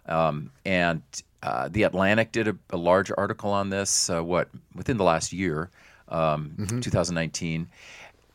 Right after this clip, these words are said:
Speaker 1: Uh, you know, so people can type in environmental neurotoxins on Google, and they'll get a lot. They'll see stuff, and it's very scary. So,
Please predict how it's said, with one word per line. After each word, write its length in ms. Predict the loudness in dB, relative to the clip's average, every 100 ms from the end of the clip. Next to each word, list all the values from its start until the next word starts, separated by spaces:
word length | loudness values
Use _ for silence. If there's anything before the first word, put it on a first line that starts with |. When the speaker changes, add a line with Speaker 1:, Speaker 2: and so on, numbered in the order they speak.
| -12
Speaker 1:
Uh, 340 | -6 -4 -4 0
you 160 | 4
know, 100 | 4
so 240 | 6 6 6
people 320 | 8 8 6
can 140 | 2 4
type 300 | 4 6 4
in 160 | 2
environmental 580 | 0 4 4 6 2 -2 -4
neurotoxins 680 | 0 0 2 0 -2 -8 -6
on 80 | -6
Google, 440 | -4 -2 -4 -6 -16 -20 -8
and 200 | -2 0
they'll 140 | 0 0
get 160 | 0
a 60 | -2
lot. 520 | -2 4 6 6 2
They'll 140 | 0
see 220 | 0 0 0
stuff, 460 | 0 0 -2 -6 -20 -20 -20 -12 -2
and 160 | 0
it's 140 | 0 -2
very 300 | 2 4 4
scary. 580 | 2 0 0 0 -2 -4
So, 500 | 0 4 6 6